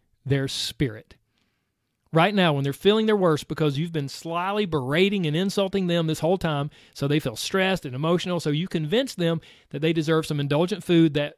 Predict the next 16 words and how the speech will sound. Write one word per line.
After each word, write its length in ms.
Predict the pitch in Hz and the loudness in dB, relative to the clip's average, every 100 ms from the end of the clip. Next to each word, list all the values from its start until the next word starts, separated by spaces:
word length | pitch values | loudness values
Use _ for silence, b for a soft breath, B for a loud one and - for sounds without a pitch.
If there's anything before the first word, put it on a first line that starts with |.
| _ | _
will 180 | 139 123 | -8 -6
supposedly 800 | - 151 165 294 302 165 131 143 | -10 -4 4 6 6 4 2 -2
make 220 | 143 147 | -2 -4
them 120 | 147 | -4
feel 180 | 143 202 | -2 -2
better, 220 | 127 139 | -2 -6
so 160 | 147 143 | -4 -2
they 180 | 151 151 | -2 -2
ate 260 | 147 151 160 | 0 0 -2
and 120 | 151 | -6
ate 240 | 139 143 143 | -2 0 0
and 120 | 131 | -2
ate 200 | 135 147 | -4 -6
to 80 | 131 | -6
try 220 | 147 143 | -4 -2
to, 120 | 135 | -4